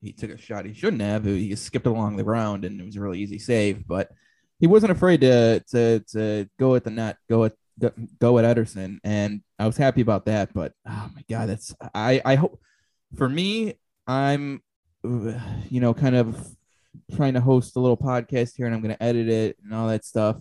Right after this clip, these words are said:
Uh, so I'm gonna be dramatic, and I'm gonna be really upset about his miss. But if I was him, I would focus on everything else, because everything <laughs> else is really good. He, he was going at,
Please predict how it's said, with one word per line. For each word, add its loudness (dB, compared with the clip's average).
Uh, -2
so -6
I'm -2
gonna 0
be 0
dramatic, -6
and -10
I'm -8
gonna -14
be -4
really -2
upset -8
about -8
his -14
miss. -10
But 2
if 2
I 2
was 2
him, 2
I 0
would 2
focus 4
on -4
everything -2
else, -12
because 4
everything 6
<laughs> -4
else 0
is 2
really 6
good. -8
He, 0
he -2
was 0
going -2
at, -8